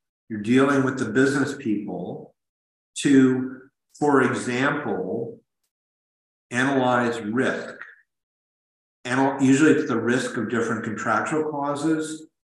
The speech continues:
Do you need this representation warranty in your contract? Do you not need it? Should we give this covenant?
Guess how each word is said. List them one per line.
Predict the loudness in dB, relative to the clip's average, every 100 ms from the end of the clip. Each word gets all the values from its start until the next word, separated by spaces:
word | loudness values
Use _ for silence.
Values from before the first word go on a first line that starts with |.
| _ _ _
Do | -2
you | 0
need | 0 0 0
this | -2 -2
representation | -4 0 0 -2 -4 -2 -2 -4 -6 -4
warranty | -4 -4 -6 -8
in | -6
your | -10
contract? | -8 -8 -8 -8 -10 -10 -14 _ _ _ _ _ 2
Do |
you | 4 4
not | 2 2 2 0
need | -4 -4 -2
it? | -4 -6 -14 -20 _
Should | -2 2
we | 4
give | 4 2 2
this | -4 -6 -4
covenant? | -2 -2 -2 -2 -2 -4